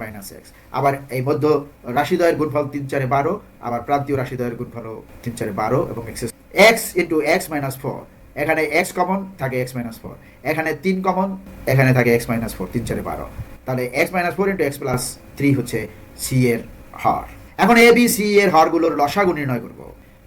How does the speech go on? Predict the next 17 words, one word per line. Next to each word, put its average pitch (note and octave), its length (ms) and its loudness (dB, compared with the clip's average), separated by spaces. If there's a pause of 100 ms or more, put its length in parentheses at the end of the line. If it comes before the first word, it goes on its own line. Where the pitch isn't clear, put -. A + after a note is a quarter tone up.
(120)
হরগুলোর G#3 500 10
লসাগু, C#3+ 380 2
লসাগু G3+ 300 4
হচ্ছে G3+ 180 2 (180)
ওই D3+ 100 2 (160)
কমন D#3+ 240 2
into D#3 180 -2
আনকমন, C3 360 -2
প্রত্যেকটা F3 360 -4
একবার D3 240 -2
করে C#3+ 180 -2
নিতে C#3+ 180 -4
হবে। D#3+ 160 -2 (720)
এক্স A3+ 200 6
into F#3 200 2
এক্স - 120 -2
plus D3+ 200 4